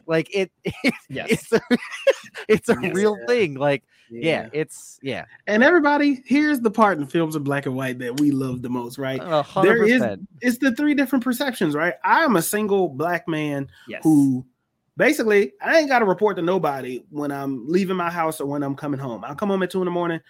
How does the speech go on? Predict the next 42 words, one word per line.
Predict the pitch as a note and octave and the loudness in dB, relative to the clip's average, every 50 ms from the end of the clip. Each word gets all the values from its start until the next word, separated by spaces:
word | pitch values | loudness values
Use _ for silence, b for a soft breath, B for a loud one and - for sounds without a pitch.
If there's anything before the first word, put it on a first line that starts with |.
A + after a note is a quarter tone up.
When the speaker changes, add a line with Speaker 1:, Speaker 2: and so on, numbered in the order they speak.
| b b b b b | b b b b b
Speaker 3:
anymore. | G3 - D#3+ D3+ D#3 D3+ B2 - - - - C#3+ D3 | 6 6 6 6 4 2 2 0 -2 -12 -16 -10 -4
Now, | E3 D#3+ D#3+ | -2 0 0
when | E3 E3+ | 2 2
I | F3 | 2
was | F#3 F#3 E3 | 2 0 0
in | D#3+ | -2
a | C#3 | -2
relationship, | C3+ C#3+ F3 A3 A3 - E3+ C#3 - D3 B2 A#2 _ _ _ _ _ _ _ _ _ _ - | -2 -2 0 0 0 -2 -4 -6 -6 -6 -6 -8 _ _ _ _ _ _ _ _ _ _ -10
that | C3+ D3 E3 E3 B2+ | -4 -2 -2 0 0
was | D3 D#3 C#3 | -2 -4 -4
a | C#3 | -4
little, | D3+ E3 D#3+ D#3 D3 - - | -4 -4 -4 -6 -8 -12 -10
that | C#3+ C#3+ C#3 | -8 -8 -8
was | C3+ B2+ D3+ D#3+ E3 D#3+ D#3+ | -6 -6 -6 -6 -4 -2 -2
obviously | E3+ E3 C#3 D3 C#3 C3 - - C#3+ C3 B2 | -2 -2 -2 -4 -6 -6 -6 -6 -6 -6 -6
extremely | B2 - - E3+ D#3+ D#3+ D3 C#3 | -6 -6 -4 -2 0 0 0 0
different | C3+ C#3+ C3 - C3+ B2+ | -2 -4 -6 -6 -8 -12
because | B2+ A#2+ - C3 B2 - | -10 -10 -10 -10 -10 -8
I | D#3+ E3 E3+ | -8 -6 -4
am | D#3+ D#3 D3+ D3 | -4 -4 -4 -6
the | C3+ | -6
type | - E3 C#3 C3 | -6 -8 -8 -10
of | _ | _
person | - D3+ C#3 C3+ - C3+ | -10 -10 -10 -8 -8 -8
that | B2+ B2+ B2 B2+ B2+ - | -10 -10 -10 -14 -14 -8
feels | - E3 C#3+ C3+ B2+ C3+ | -4 -2 -2 -2 -4 -8
the | C#3+ C3+ B2+ | -8 -6 -4
need | C3 C#3 C#3+ D3 | -4 -4 -4 -6
to | - - - | -10 -10 -6
over | C#3 D3 D3 C#3 D3 C#3+ | -4 -2 -2 -2 -2 -4
communicate | - D3+ D3+ D#3 D#3 D3+ - E3 D#3 D3+ - b b b b b b | -4 -4 -4 -4 -4 -4 -4 -4 -4 -4 -6 b b b b b b
because | E3 D3+ - F3+ D#3 - - - | -4 -2 0 0 -2 -2 -4 -6
I | F3 F#3 G3 F#3+ | -6 -4 -4 -4
do | D#3+ D3 D#3+ D3 | -4 -4 -4 -6
dumb | C3 A#2+ D#3 D#3 D#3+ D#3+ D#3+ | -4 -2 -2 0 2 2 0
shit, | - - - D#3 D#3 - | 0 0 0 0 0 0
say | - - D3+ D3+ D#3+ | -4 -4 -2 -2 0
dumb | D#3 D#3+ D#3 D#3 | 0 0 0 0
shit | - - E3 D#3 | 0 -2 -2 -2
all | D3+ D#3+ D#3+ | 0 -2 -2
the | D3+ - | -4 -4
time | - E3+ D#3 D#3+ E3 E3 E3+ | -2 -2 0 0 0 0 -2